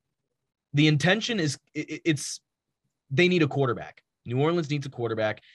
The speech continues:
And if they have to overpay to land a guy they want, so be it. They're gonna be willing to do it. Um, while I would say this draft class is light on top-tier quarterback talent, you know, Loomis might see it differently. There's interesting prospects here led by Malik Willis,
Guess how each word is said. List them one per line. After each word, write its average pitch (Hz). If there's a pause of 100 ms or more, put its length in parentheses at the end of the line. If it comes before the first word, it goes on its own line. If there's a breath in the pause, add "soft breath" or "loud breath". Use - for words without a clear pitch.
(220 soft breath)
And 110 (320)
if 117
they 131
have 135
to 151
overpay 131
to 123
land 120
a 117
guy 117
they 113
want, 107 (540)
so 135
be 165
it. -
They're 107
gonna 120
be 117
willing 113
to 107
do 143
it. - (680 loud breath)
Um, 127
while 147
I 156
would 165
say 139
this 131
draft 123
class 113
is 101 (680)
light 127
on 117
top-tier 117
quarterback 117
talent, 113 (180)
you 240
know, 202
Loomis 240
might 147
see 139
it 135
differently. 95
There's 101
interesting 135
prospects 131
here 101
led 104
by 104
Malik 98
Willis, 139